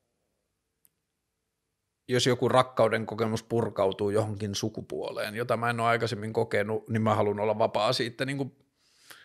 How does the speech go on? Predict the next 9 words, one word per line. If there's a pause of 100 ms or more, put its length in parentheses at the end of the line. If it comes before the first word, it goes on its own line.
(120)
jotenkin (1040)
ennakkoajatuksista
tai
semmoisesta
niinku
tuomitsevuudesta
tai
ha-,
niinku